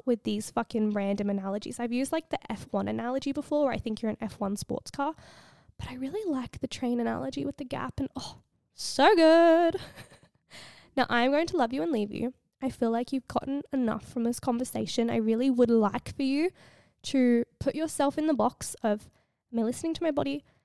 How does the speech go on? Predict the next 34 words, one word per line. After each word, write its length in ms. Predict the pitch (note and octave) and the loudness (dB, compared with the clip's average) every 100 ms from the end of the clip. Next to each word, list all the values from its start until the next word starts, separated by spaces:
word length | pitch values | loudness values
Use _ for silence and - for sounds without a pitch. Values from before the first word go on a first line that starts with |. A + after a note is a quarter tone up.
| _ _ _ _ - | _ _ _ _ 0
Am 140 | D4 | 4
I 100 | C#4+ | 4
being 360 | C4 B3 B3 B3 - | 4 2 0 -2 -4
a 60 | |
lazy 720 | A3 G#3+ G#3+ A3+ C#4+ C#4+ C#4 D4 | 0 0 2 4 4 4 4 2
motherfucker? 640 | C4 A#3 A#3+ A#3+ - - - _ _ _ _ _ _ _ _ _ | 4 4 4 -2 -4 -16 -20 _ _ _ _ _ _ _ _ _
Genuinely 520 | - C#4+ D#4+ E4+ F4 | 4 6 6 4 2
be 120 | F4+ | 0
truthful. 560 | F#4+ - B3 - A#3+ C4+ - | -2 0 -2 0 -4 -4 -4
Put 120 | C4 | -4
yourself 340 | C#4+ - D4 | -4 -6 -6
in 80 | D#4+ | -6
the 80 | E4+ | -6
categories. 640 | B3+ A3 A3 G#3+ B3 D4 - _ | -4 -4 -2 -2 -2 -4 -12 _
For 80 | B3+ | -2
me, 220 | A#3 C#4+ - _ - | 0 0 -6 _ -8
I'm 160 | A3 A#3+ | -2 0
in 60 | D4+ | 2
the 60 | |
listening 300 | D#4+ D#4+ F4+ | 0 -2 -4
to 40 | F4+ | -2
my 100 | G4 | 0
body 280 | D4+ B3 C#4 | 2 2 2
phase. 380 | - D#4 G#4 G#4 - - | 0 0 -2 -6 -8 -10
<laughs> 200 | - - | -16 -12
That's 300 | E4+ A#3+ - | -4 -4 -4
the 100 | E4+ | -2
box 360 | D4+ B3+ - F#4+ | 2 2 2 0
I'm 160 | F#4+ | 4
in. 220 | B3+ C#4 - _ _ _ _ _ _ _ _ | 4 2 -2 _ _ _ _ _ _ _ _
And 180 | B3+ B3+ | 0 2
then 180 | B3 A#3+ | 4 4
realize, 560 | C4 F#4+ B3 G#3 A#3+ - | 6 6 6 4 2 0
okay, 400 | F4 D#4 A#3+ D#4 | -2 0 0 -2